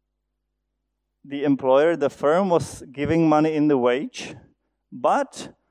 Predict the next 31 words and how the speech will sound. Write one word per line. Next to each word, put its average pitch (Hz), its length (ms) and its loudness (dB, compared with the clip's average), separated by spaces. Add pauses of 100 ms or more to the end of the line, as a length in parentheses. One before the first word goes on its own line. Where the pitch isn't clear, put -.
(240)
what 143 380 2
the 170 140 -4
employees 160 480 2
could 170 260 0
do 165 180 6
is 170 140 0
just - 360 0
sign 202 320 2
one 202 180 4
form, 175 540 2 (340)
and 160 160 0
the 180 140 0
employer 170 680 4
would 156 160 -2
start 147 320 2
doing 139 300 4
the, 135 340 0
the 127 140 -2
other 123 200 2
thing, 117 260 -8
would 131 160 -8
start 143 300 0
sending 135 420 2
money 127 240 2
the 123 120 -2
pension, 123 420 -2
to 131 120 -8
pension 120 420 0
fund 110 360 -4
of 107 180 -10
the, 107 240 -8